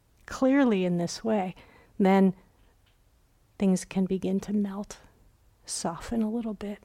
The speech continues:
We can see that whatever our little circle is that we're looking through, it's not the only way. But as they say,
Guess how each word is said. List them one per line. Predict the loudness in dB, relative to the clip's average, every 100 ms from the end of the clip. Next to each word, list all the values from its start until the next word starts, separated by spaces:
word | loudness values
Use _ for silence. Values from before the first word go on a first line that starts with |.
| -20 _ _ _ _ _ _ _ _ _ _ _ _ _ _ -4
We | -2
can | 0 0
see | 2 4 4 4 -4 -8 0
that | 2 2 -4 _
whatever | 0 6 8 8 8 6
our | 6 4 2 -6 -20 _ _ -2
little | 4 4
circle | 2 0 0 2 2
is | 2 2
that | 0 0
we're | 2
looking | 4 4 2 2 2
through, | 0 -2 -2 -4 _ _ _ _
it's | -14 -2
not | 0 0 -2
the | -4 -4
only | -4 -6
way. | -8 -16 -18 -20 _ _ _ _ _ _ _ _ _ _ _ _ _ _ _ _ _ _ _ _ -12 -10 -10 _ _ _ _ _ _ _ _ -20 -20 -6
But | -2 -2 -4 -6
as | -4
they | -2 -2
say, | -2 -4 -4 -10